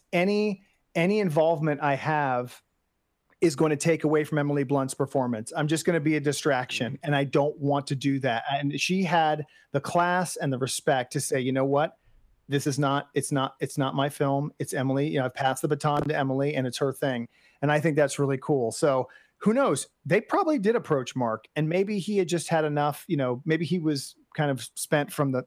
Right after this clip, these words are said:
Speaker 1: the films as well. Um, because there's no reason why he couldn't have been there, you know, and, and just, and, and been, and been the actor, you know, the, the, the photo double for, you know, for himself, <laughs> basically. Um, maybe they did extend him that courtesy. I don't know.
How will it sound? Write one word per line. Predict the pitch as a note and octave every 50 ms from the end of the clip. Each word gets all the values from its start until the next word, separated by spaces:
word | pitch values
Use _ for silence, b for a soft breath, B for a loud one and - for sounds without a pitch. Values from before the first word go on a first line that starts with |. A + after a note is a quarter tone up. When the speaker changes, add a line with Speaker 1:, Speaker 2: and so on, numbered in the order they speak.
| _
Speaker 1:
the | - C3
films | - - D3+ C#3 C#3 C3+ C3
as | C3+ C3 A#2
well. | C3 C#3 C3 C3 C3 B2+ B2+ b b b b b b b b _
Um, | D3+ C#3+ C#3 C3 B2+ B2+ C3 C3+ C3+ - _ _ _ _ _ _ _
because | - F#3+ F#3 G3 F#3 E3
there's | E3 E3 C#3
no | F#3
reason | F#3+ E3 F3 G3+ D#3+ E3+
why | D#3 C#3 C#3
he | C#3 D#3
couldn't | C3+ - D#3+ D3+ C#3+
have | C#3 B2+
been | C#3 C#3 E3+
there, | F3 D3 B2+ C3 D3+ D#3+ - _ _
you | D3 C3+
know, | C3 B2+ C3+ F3 -
and, | - D3+ C#3 C#3
and | - C#3 C3+ C3+
just, | B2+ C3 B2+ - - _ - A3+ C#3+ - -
and, | - C#3+ C3+ B2
and | D3 C#3 C#3+
been, | B2 C#3+ C3+ C#3 C3+ C3+
and | - D#3 C#3 C#3
been | C3 C#3 C3 C3
the | C3 C3
actor, | B2 B2 B2+ B2 - D3 C#3 C#3+ D#3+
you | D3
know, | C3+ B2+
the, | B2 C3 B2 A#2+ - _
the, | - B2 A#2 A#2+ - _
the | B2+
photo | A#2+ - C#3+ C3+ C3 C3
double | B2 B2 C#3 A#2+ A#2+ A#2+ A#2+ A#2+ B2+
for, | - - C3 B2 - -
you | - B2+
know, | A#2 A2+ A#2+ D3 - _ _ _
for | - - C3
himself, | B2+ A#2+ - - E3 C#3+ B2 A#2+ - G#3+
<laughs> |
basically. | D#3+ B2+ A#2+ B2+ G#3 - - B2+ A#2+ B2+ B2+ B B B B B B B _
Um, | D3+ C#3+ C#3 C3+ C#3 B2+ - -
maybe | E3+ F3 F#3+ G3 G#3
they | G#3+ G#3
did | G3 A3 A3
extend | F#3+ D3 - - D3+ C3+ C3
him | C#3 B2+ B2+
that | B2+ B2 A#2+ -
courtesy. | - C3+ B2 A#2+ - C3+ C3 -
I | C3+ C#3
don't | D3 C#3+ C#3
know. | C#3 C3 A#2+ A2+ A2